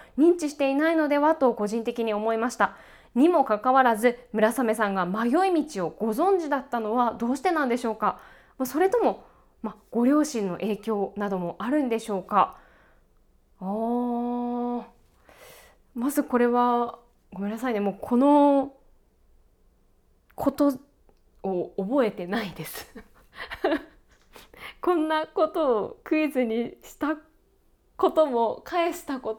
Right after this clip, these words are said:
葉も、ごめんなさい、まず覚えてないので。いや、でも私知らないから申し訳ないんですけど、あの、これに関わらず、私本当に無知なんですよ。物事に対して。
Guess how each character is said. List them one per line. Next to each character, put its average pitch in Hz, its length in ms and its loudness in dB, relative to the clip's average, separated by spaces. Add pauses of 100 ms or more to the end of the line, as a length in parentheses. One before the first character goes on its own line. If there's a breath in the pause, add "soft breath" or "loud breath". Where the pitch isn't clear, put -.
(140)
葉 269 140 -2
も、 208 360 -6 (320 loud breath)
ご 240 100 -2
め 247 100 2
ん 254 40 2
な 247 40 -2
さ 247 80 0
い、 - 20 -6
ま 254 160 0
ず 262 120 -2
覚 262 340 4
え 247 60 6
て 214 120 -4
な 220 160 0
い 202 80 -2
の 190 140 -6
で。 190 380 0 (560 loud breath)
い 190 40 -8
や、 190 100 -8
で 202 100 -12
も 165 100 -14
私 220 580 -10
知 - 300 -14
ら 247 180 -8
な 320 220 -12
い 320 300 -8 (840 soft breath)
か 185 160 -10
ら 165 420 -8 (480)
申 226 120 -2
し 240 60 -2
訳 269 180 -2
な 269 80 -2
い 254 60 -4
ん - 20 -6
で 196 80 -8
す 185 40 -20
け 175 100 -12
ど、 180 100 -8
あ - 20 -8
の、 180 300 -10 (480 soft breath)
こ 254 100 -4
れ 311 80 2
に 339 120 2
関 285 220 -8
わ 285 100 -2
ら 202 120 -4
ず、 175 400 -10
私 240 220 -4
本 302 320 0
当 370 60 -2
に 330 100 2
無 285 120 2
知 311 140 -6
な 240 100 0
ん 185 60 -10
で 180 80 -10
す - 80 -14
よ。 160 140 -12 (580 soft breath)
物 247 220 2
事 214 180 0
に 180 120 -8
対 190 200 -6
し 185 80 -14
て。 - 220 -8